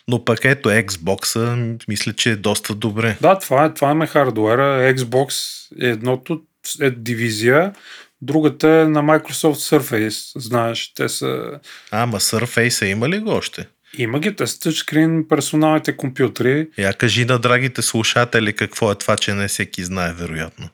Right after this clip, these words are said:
Speaker 2: Това са компютри, лаптоп имат, имат и нещо като настолно, нещо подобно на iMac, компютър екран.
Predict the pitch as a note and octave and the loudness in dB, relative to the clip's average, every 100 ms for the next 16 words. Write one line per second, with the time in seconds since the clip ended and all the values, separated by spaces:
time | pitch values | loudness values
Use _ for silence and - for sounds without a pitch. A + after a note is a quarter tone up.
0 | _ _ _ - F#3+ - - C#3+ C#3 A#2+ | _ _ _ 0 2 0 -2 -4 0 0
1 | - F#3 D3 C#3 - A2 - C#3+ G3+ G3 | 0 2 4 4 0 -4 0 2 2 0
2 | - D#3+ D#3+ - D#3 D#3 D3+ - - - | -2 0 0 0 2 4 2 0 -6 0
3 | D3+ C#3 B2 - - D3 D#3 D3+ D#3 E3+ | 0 2 0 -2 4 4 6 4 4 2
4 | - D3+ D3+ C#3+ D3 D3 C3+ C3+ B2+ B2 | 0 -4 0 2 2 2 4 4 4 2
5 | - - D3 C3+ D3+ D3 B2 G#2+ - G3 | 0 -6 -6 0 2 4 2 2 -2 0
6 | E3 | -2